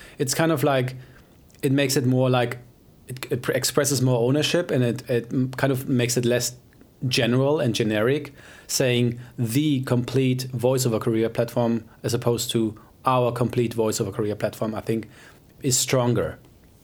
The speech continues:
because it also makes it, okay, it's, it's a unique thing. It's not like, you know, and it also doesn't make the claim that it's the complete voiceover career platform, saying that there are no others. It's just our, it's just theirs. It's, or in this case, our, right? And then there's a, this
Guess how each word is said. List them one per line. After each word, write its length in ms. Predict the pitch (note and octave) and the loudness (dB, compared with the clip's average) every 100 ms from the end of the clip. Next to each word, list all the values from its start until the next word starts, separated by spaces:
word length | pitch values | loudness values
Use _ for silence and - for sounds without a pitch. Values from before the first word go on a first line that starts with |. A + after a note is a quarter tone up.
| B2+ | -4
because 320 | A#2+ B2+ A2 | 0 0 0
it 140 | A#2 | -4
also 260 | A#2 A#2+ A#2 | -2 0 0
makes 240 | A2+ G#2+ | 0 0
it, 140 | A#2+ A#2+ | -2 -4
okay, 180 | A#2+ G#2+ | -2 -2
it's, 140 | G2+ | -2
it's 300 | - - - | -8 -8 -2
a 40 | |
unique 500 | A2+ G#2+ G#2 A2+ A2+ | -2 0 0 0 -2
thing. 340 | - C3 F#2 E2 | -2 -2 -2 -6
It's 180 | G2 - | -6 -4
not 220 | G#2 G#2+ | -4 -4
like, 220 | F2 E2 - - | -6 -8 -18 -10
you 60 | G2+ | -8
know, 240 | G2 G2+ - - - - | -8 -10 -14 -20 -20 -12
and 120 | - C3 | -2 2
it 100 | C#3+ | 2
also 220 | D#3 D3+ | 2 2
doesn't 240 | C#3 C#3+ | 2 2
make 140 | C3 B2+ | 2 0
the 80 | |
claim 280 | B2 C#3 B2+ | 0 2 2
that 100 | A#2 | 2
it's 220 | B2 B2 - - G#2 | 2 0 -4 -4 -2
the 420 | C3 C3 A#2+ G#2+ - - - | 2 2 2 -2 -6 -20 -4
complete 440 | A#2+ G2+ A2+ G#2+ | -2 0 -2 0
voiceover 360 | G#2+ G#2 G#2+ G2+ | 0 -2 -2 -4
career 260 | A#2 A2 | -2 -2
platform, 540 | G#2 A2 - A2+ G#2+ A2 | -2 -4 -2 -4 -2 -2
saying 320 | - A2 A2 | -2 0 0
that 160 | G#2 G#2 | -2 0
there 160 | G#2+ | 0
are 160 | G#2+ G#2 | 2 0
no 160 | G#2 | 0
others. 480 | G2+ G2+ - - - - | -2 -4 -8 -8 -8 -6
It's 140 | C3 - | -4 0
just 280 | C3 C3 | 0 0
our, 240 | - G#2+ - | 0 0 0
it's 160 | B2 - | -2 0
just 240 | C3 B2+ | 0 0
theirs. 340 | A#2 G#2+ E2 - | 0 0 -2 -8
It's, 300 | B2+ - - - - - | -6 -6 -8 -16 -20 -12
or 120 | A2+ | -8
in 100 | F#2+ | -6
this 140 | G#2 - | -6 -6
case, 180 | G2+ - | -8 -6
our, 320 | A#2 - E2 - - - | -4 -4 -6 -14 -20 -10
right? 260 | A2 A2 - - - - - - - - - | -8 -8 -10 -20 -20 -20 -18 -20 -20 -20 -4
And 120 | A#2+ | 0
then 120 | C3+ | 2
there's 200 | D3+ C3+ | 2 2
a, 80 | C3+ | 2
this 440 | A#2+ C3 B2 - | 0 0 0 0